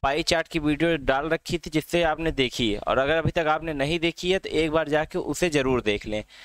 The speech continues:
जिससे कि आपको पाई चार्ट से रिलेटेड जो भी क्वेश्चन हमारे पेट एग्जाम में आने वाले हैं वो पहले हंड्रेड परसेंट क्लियर हो जाएं।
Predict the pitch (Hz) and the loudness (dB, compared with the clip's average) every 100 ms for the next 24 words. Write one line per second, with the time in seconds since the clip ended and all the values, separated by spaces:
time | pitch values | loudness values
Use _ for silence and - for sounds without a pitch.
0 | - - 135 - 185 180 170 180 175 135 | -18 -2 -2 2 0 2 0 0 0 0
1 | 147 - 151 165 - 147 139 135 160 147 | 0 0 0 0 -2 -2 0 0 -2 -2
2 | 139 143 180 147 - 151 143 139 143 131 | 2 2 2 -2 0 0 0 0 -2 -2
3 | 135 139 139 160 151 147 160 156 156 180 | -2 0 -2 0 -2 0 0 0 0 0
4 | 165 156 147 151 131 143 147 147 160 160 | 0 0 0 -2 -2 -2 0 -2 -2 -2
5 | 139 120 117 98 98 104 | -2 2 2 0 0 -2